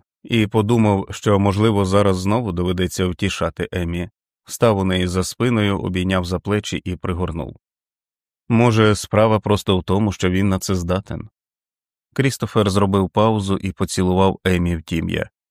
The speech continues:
«От тому й робить». Емі прихилилася до теплих, сильних обіймів свого бойфренда.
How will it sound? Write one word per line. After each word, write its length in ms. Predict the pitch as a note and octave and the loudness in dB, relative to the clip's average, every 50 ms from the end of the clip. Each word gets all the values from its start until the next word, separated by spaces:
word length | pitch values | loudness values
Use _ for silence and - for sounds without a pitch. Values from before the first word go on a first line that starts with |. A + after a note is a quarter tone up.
| _ _ _ _ _ _ _ _ _ _ | _ _ _ _ _ _ _ _ _ _
«От 180 | _ E3+ E3 - _ | _ 0 0 0 _
тому 300 | _ F2+ E2+ E2 F2+ G#2+ | _ -2 0 2 2 0
й 40 | F#2+ | 0
робить». 460 | D2+ D#2 D#2+ E2+ E2 - - - _ _ _ _ _ _ _ _ _ _ _ _ _ _ _ _ _ _ _ _ | 0 -2 -4 -4 -6 -8 -12 -14 _ _ _ _ _ _ _ _ _ _ _ _ _ _ _ _ _ _ _ _
Емі 340 | - E3 D#3+ D3+ C3+ B2 A2+ | 0 0 2 4 4 2 2
прихилилася 680 | G#2 A2+ A2 - - A2 A2 B2+ A#2+ A2 G2 - - G2+ | 2 0 0 2 2 2 2 4 2 0 0 0 -2 0
до 160 | F#2 G2 F#2 | 0 0 -2
теплих, 500 | - - A#2 A#2+ A2+ - G2+ G2 F2+ - | 0 0 0 0 0 0 -2 -2 -2 -4
сильних 460 | - - G#2+ G#2 G2 G2 F#2+ F2+ - | -4 -2 0 0 2 0 -2 -2 -4
обіймів 520 | - F#2+ E2+ F2+ F#2 F#2 F#2 F2+ F2+ E2+ - | -4 -4 -2 -2 -2 -2 0 -2 -2 -4 -6
свого 320 | - - F2+ E2 F2 E2+ | -6 -6 -4 -4 -4 -6
бойфренда. 720 | E2 E2+ F2 E2+ E2 - - F#2 E2+ E2+ E2+ - - - | -6 -6 -6 -6 -8 -8 -8 -8 -8 -6 -8 -10 -10 -12